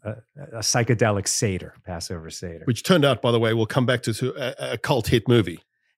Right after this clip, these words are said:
Speaker 1: Yes. <clears throat> Yes. Thank God it has become the Jewish It's a Wonderful Life. And
Speaker 2: Yep.
Speaker 1: people watch it every year.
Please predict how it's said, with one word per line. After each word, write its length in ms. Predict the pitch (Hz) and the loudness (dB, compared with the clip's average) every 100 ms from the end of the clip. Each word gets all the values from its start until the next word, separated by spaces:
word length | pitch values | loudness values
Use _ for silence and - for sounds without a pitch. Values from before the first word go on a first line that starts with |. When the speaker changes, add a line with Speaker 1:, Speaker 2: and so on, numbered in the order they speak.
| _ | _
Speaker 1:
Yes. 400 | 110 82 - - - | -8 -6 -6 -8 -12
<clears throat> 40 | - _ 127 | -20 _ -2
Yes. 240 | 104 78 - | -2 -4 -8
Thank 300 | 107 98 101 | -6 -4 -2
God 300 | 101 101 98 | 0 0 0
it 60 | |
has 140 | 98 87 | -4 -4
become 320 | 98 - 107 | -4 0 0
the 80 | 101 | 0
Jewish 340 | 110 113 104 | 2 2 2
It's 140 | 110 | -2
a 60 | 113 | -2
Wonderful 420 | 104 104 104 107 | 0 0 -2 -2
Life. 260 | 110 135 123 | 2 2 2
And 80 | 127 | 2
Speaker 2:
Yep. 100 | 156 | 2
Speaker 1:
people 240 | 113 104 | 0 -4
watch 280 | 98 92 - | -6 -6 -8
it 60 | 95 | -10
every 260 | 87 92 | -10 -10
year. 240 | 90 87 | -10 -10